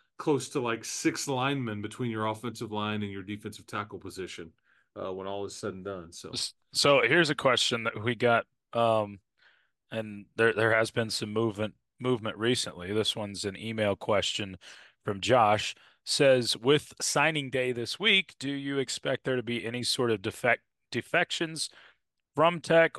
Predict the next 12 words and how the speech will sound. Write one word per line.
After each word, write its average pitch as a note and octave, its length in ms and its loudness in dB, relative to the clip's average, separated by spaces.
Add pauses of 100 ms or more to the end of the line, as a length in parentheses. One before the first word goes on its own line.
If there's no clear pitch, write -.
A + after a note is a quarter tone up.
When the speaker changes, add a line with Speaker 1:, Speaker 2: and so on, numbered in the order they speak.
Speaker 2:
or A#2+ 180 2
late A#2 300 0
additions G2+ 580 -2
by G#2+ 220 0
Tech?" - 420 -12 (3250)
Speaker 1:
Well, E3 360 6
I D3+ 120 4
think E3 300 -2
you D3+ 120 2
always C#3 360 0
expect, C3 720 -4
um, G2+ 880 -4